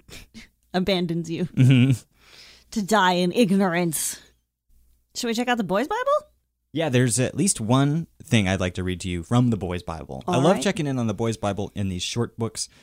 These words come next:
Speaker 2: because they really have to stretch.
Speaker 1: Yeah.
Speaker 2: They can't just, like,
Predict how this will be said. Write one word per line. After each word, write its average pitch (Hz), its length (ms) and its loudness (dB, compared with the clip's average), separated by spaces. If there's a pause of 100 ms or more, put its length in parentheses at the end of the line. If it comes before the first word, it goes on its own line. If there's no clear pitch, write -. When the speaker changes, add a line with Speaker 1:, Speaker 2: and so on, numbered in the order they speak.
(120)
Speaker 2:
because - 200 -4
they 110 160 0
really 107 260 0
have 104 160 -4
to 87 80 -12
stretch. - 540 -6
Speaker 1:
Yeah. 190 240 -2 (480)
Speaker 2:
They 107 160 0
can't 110 240 -2
just, 101 240 -4
like, 73 260 -8